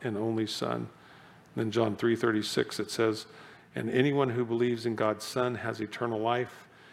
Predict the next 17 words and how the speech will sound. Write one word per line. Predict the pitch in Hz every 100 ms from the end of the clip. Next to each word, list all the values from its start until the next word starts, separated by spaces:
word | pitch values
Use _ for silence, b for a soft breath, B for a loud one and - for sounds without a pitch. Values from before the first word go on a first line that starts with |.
| B B
and | 113
anyone | 117 120 110
who | 113
doesn't | 104 120 120 123
obey | 113 117 110
the | 107
Son | - 110 107 104
will | 110
never | 110 113 127
experience | 123 - - 117 110 107
eternal | 110 - 110 107
life, | 104 101 104
but | 117
remains | 104 107 110 110 107
under | 104 104
God's | 107 104 104 - B B B -
angry | 117 120 113 123 117